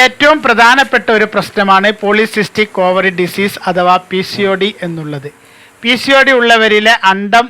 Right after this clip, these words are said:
ഗുണനിലവാരം കുറവായിരിക്കും. അതുകൊണ്ട് തന്നെ പി സി ഒ ഡിക്കാർക്ക് അബോർഷൻ സാധ്യത കൂടുതലുമാണ്. പി സി ഒ ഡി നോർമലാക്കാതെ ഐ യു ഐ, ഐ വി എഫ് ഒക്കെ ചെയ്താൽ അബോർഷൻ സംഭവിക്കാനുള്ള സാധ്യതകളുണ്ട്. മറ്റൊരു കാരണമാണ് endometriosis.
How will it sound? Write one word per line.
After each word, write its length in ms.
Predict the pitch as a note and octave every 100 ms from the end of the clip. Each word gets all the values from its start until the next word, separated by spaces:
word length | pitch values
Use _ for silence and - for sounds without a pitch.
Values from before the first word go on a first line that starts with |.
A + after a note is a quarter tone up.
| F#3
ഗുണനിലവാരം 680 | F#3+ G#3+ A3+ G3+ F#3+ F#3+ F#3+ F#3
കുറവായിരിക്കും. 720 | F#3 F3+ F#3+ F3+ F3+ F#3 G3 G3
അതുകൊണ്ട് 360 | F3+ G3 A3 G3+ G3
തന്നെ 220 | F#3 F#3+ F#3+
പി 100 | F#3 -
സി 100 | A3+
ഒ 40 | G#3+
ഡിക്കാർക്ക് 420 | F#3+ F#3 F3 F#3+ F#3
അബോർഷൻ 440 | F3 G#3 A#3 - G3
സാധ്യത 360 | F#3 F3 E3+ F3+ F#3
കൂടുതലുമാണ്. 580 | A3 A#3 A3 G3 E3+ D#3 C#3 - - - _
പി 100 | A#3+ C4
സി 100 | - C4
ഒ 20 | A#3
ഡി 60 | A#3
നോർമലാക്കാതെ 840 | G#3 G#3+ A#3+ B3 G#3 G3 G3 F#3 G#3 G3
ഐ 60 | G3 G3+
യു 100 | G3 F#3
ഐ, 80 | F#3+ A3 G3
ഐ 60 | G3+
വി 80 | G#3+ F#3+
എഫ് 140 | - F#3
ഒക്കെ 140 | F#3 F3
ചെയ്താൽ 360 | E3+ F3 G3 A#3 - - - G3+
അബോർഷൻ 420 | A3 C4 - B3 A3
സംഭവിക്കാനുള്ള 800 | G3 G3 G3 G3 G3 F#3 F#3 G#3 -
സാധ്യതകളുണ്ട്. 760 | A3 G#3+ G#3+ G#3 G3 E3+ C#3 C#3+ _ _ _ -
മറ്റൊരു 340 | A#3+ - D4+ D4 B3+
കാരണമാണ് 600 | A3+ A3+ A3+ G#3 G3 G#3 A#3+ G3
endometriosis. 920 | G3+ A#3 A#3 G#3 E3 F#3 F3 - D#3+